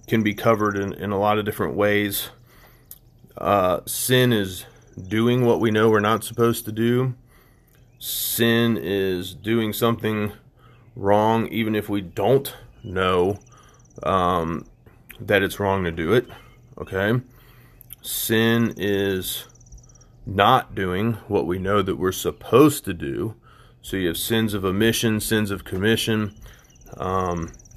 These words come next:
it's missing the mark. It's a failure to meet a divine standard. Um, it's a trespass. It's a lawlessness. Unbelief is a sin. Um,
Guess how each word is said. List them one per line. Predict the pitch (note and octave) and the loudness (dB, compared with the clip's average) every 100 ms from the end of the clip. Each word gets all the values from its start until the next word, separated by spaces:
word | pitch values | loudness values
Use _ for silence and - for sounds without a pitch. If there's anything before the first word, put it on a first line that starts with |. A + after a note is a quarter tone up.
| - - - | -20 -20 -20
it's | - - - G#2+ G2+ | -14 -14 -8 -6 -2
missing | A2+ C3 C3 B2+ A#2+ | 2 4 4 2 0
the | |
mark. | G2+ G#2 G#2+ A2 | 2 2 2 0
It's | G#2+ - | -4 -8
a | |
failure | F2 A2+ A2+ A#2 A#2 | -4 4 4 6 2
to | G#2 | 0
meet | G#2 A2 | 0 -2
a | G2+ | -2
divine | G2+ G2 G#2+ G#2+ | -4 -2 -2 -2
standard. | G2+ - G2 G2 G2 G2 F#2+ - - - _ - | -4 -4 -4 -2 0 -2 -4 -18 -20 -20 _ -8
Um, | - F#2+ F#2+ | -2 0 0
it's | F2 - | -2 -4
a | F#2 | -6
trespass. | - B2 A#2 - - A#2 G#2 G#2 - | 2 6 6 4 -4 2 2 2 -2
It's | F2+ - | -8 -4
a | |
lawlessness. | F2 F2 G2+ G#2 G2 - A2+ G#2 G2+ - - | -2 2 2 2 0 -2 -2 -2 -4 -8 -2
Unbelief | A#2 A2+ G2 F#2+ A2 A2 | 2 2 0 -2 -2 -2
is | A2 G2 | -6 -6
a | |
sin. | G2 - A2 G#2+ G#2+ G#2 - - - - - | -6 -2 0 0 0 -2 -6 -14 -16 -8 0
Um, | G#2+ G#2+ G2+ - | 2 2 0 -6